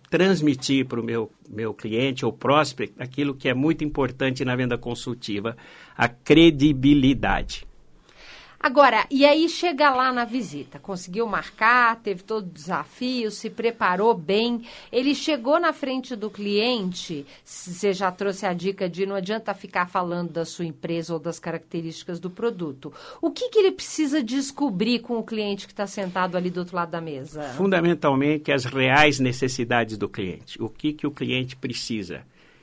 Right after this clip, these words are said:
Speaker 1: É, eu não posso chegar lá e dizer, "Ah, eu sei o que você precisa, eu sei qual é o seu problema." Não. Eu preciso conversar situacionalmente com ele, mas em cima da situação dele, pergun-, fazer perguntas sobre a situação que ele está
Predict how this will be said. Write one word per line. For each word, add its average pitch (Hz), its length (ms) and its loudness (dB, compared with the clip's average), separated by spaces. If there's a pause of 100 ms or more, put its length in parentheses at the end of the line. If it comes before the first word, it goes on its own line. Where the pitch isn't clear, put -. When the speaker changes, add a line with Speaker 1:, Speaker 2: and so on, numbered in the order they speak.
(160)
Speaker 1:
É, 113 220 -2
eu 131 140 2
não 143 140 0
posso 135 420 -2
chegar 127 360 2
lá 131 200 4
e 135 80 2
dizer, 120 180 -2
"Ah, 127 160 6
eu 160 160 4
sei 151 320 2
o 139 60 2
que 135 120 -4
você 123 400 -4
precisa, 135 760 0
eu 127 180 0
sei 151 320 0
qual 135 180 2
é 123 60 4
o 113 40 0
seu 127 200 -2
problema." 107 640 -2
Não. 113 240 -8 (360)
Eu 117 120 -2
preciso 160 320 -6
conversar 131 640 0
situacionalmente 139 1200 -2
com 117 220 -4
ele, 165 320 -4 (440)
mas 120 200 -4
em 135 80 0
cima 190 300 -2
da 151 140 0
situação 139 720 -4
dele, 113 420 4
pergun-, 120 440 -2 (120)
fazer 131 280 -2
perguntas 156 640 -2
sobre 139 260 -2
a 135 60 0
situação 135 720 0
que - 180 -6
ele 135 140 2
está 135 480 4